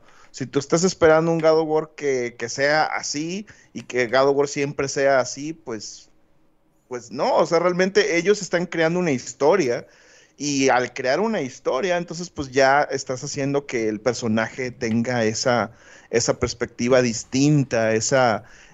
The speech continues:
esa forma de que tú puedas empatizar con él. Y yo siento que es eso, o sea, realmente no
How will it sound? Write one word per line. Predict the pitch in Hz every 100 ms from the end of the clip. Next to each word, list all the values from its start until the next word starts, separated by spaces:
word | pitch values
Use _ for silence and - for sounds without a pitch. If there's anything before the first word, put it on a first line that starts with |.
| -
esa | - 143
forma | - 143 151 147
de | 131
que | 127
tú | 127
puedas | - 139 147 156
empatizar | 135 120 - 104 127 117
con | 120 127 151
él. | 175 143 - - - - - -
Y | 143 143 143 135
yo | 151
siento | 180 180 185 185 -
que | 160
es | 185
eso, | 220 190 117 113
o | 110
sea, | 135
realmente | 131 143 156 160 160
no | 151